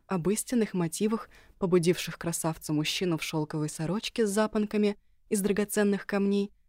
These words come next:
снизойти до скромного отдела прикладного волшебства. Знакомство новичка с остальным коллективом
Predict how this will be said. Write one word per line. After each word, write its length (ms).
снизойти 800
до 160
скромного 580
отдела 420
прикладного 640
волшебства. 680
Знакомство 640
новичка 480
с 100
остальным 400
коллективом 720